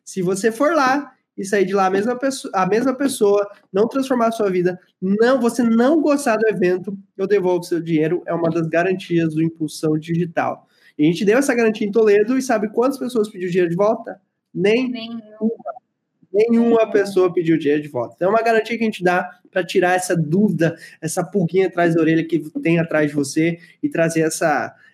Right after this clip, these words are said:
Speaker 1: essa, essa incerteza pra gente, que na verdade, quando ela chega pra gente, a gente transforma em certeza, porque a gente sabe do que a gente tá fazendo, a gente sabe que o Impulsão Digital vai transformar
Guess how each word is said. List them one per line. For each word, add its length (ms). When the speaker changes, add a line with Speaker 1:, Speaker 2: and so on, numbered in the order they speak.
Speaker 1:
essa, 460
essa 560
incerteza 640
pra 200
gente, 540
que 80
na 100
verdade, 560
quando 220
ela 160
chega 300
pra 160
gente, 260
a 40
gente 200
transforma 380
em 20
certeza, 560
porque 320
a 40
gente 200
sabe 260
do 80
que 80
a 60
gente 80
tá 100
fazendo, 380
a 300
gente 100
sabe 240
que 80
o 20
Impulsão 240
Digital 260
vai 100
transformar 540